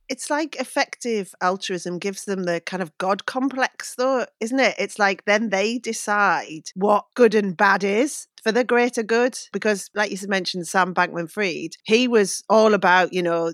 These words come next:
sustainability and saving animals and pumping loads of money into charities for that. But yet he was willing to defraud investors to do that. And similarly, these guys running this board, and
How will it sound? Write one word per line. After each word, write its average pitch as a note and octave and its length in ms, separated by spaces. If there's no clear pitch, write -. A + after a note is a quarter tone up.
sustainability F#3 840
and D#3+ 120
saving F3+ 380
animals F3 480
and D#3+ 140
pumping F3+ 280
loads E3+ 220
of E3+ 100
money E3+ 240
into D#3+ 220
charities F3 640
for E3+ 100
that. F#3+ 240
But A3+ 160
yet A#3 260
he A3+ 140
was G#3 180
willing A#3 380
to G#3 320
defraud G3 640
investors G#3 720
to A3 140
do G#3+ 260
that. C4+ 260
And A3 140
similarly, A3 800
these B3+ 260
guys F#3 360
running F#3+ 240
this E3 160
board, F#3+ 420
and F3+ 160